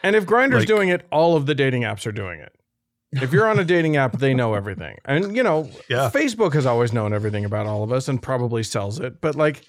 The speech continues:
Speaker 1: do they sell to anyone who has the coin to,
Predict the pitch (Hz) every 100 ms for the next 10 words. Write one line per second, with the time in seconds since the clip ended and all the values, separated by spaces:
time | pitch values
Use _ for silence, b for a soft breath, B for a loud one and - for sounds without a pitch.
0 | b b b b _ - 185 180 139 -
1 | - 151 226 233 226 _ _ _ _ -
2 | - 220 185 208 214 220 214 208 175 196
3 | 190 180 170 175 - 190 190 226 208 196